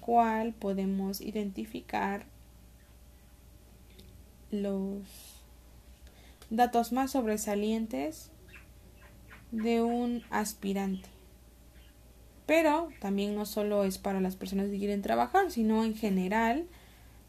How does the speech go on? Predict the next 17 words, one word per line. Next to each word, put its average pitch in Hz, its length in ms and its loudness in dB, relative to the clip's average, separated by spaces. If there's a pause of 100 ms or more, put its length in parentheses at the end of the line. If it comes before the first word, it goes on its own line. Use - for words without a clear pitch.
(160)
para 233 300 8
conocer 196 520 0
dificultades 190 720 -2
en 180 100 -2
un 175 100 -4
estudiante, 190 1200 -2
para 190 220 -4
saber 196 460 -2
cuáles 202 440 -2
son 202 380 -2
los 190 200 -2
elementos 220 840 0 (420)
que 208 100 0
alteran 202 440 0
la 185 140 -2
conducta 202 960 2
familiar, 262 840 2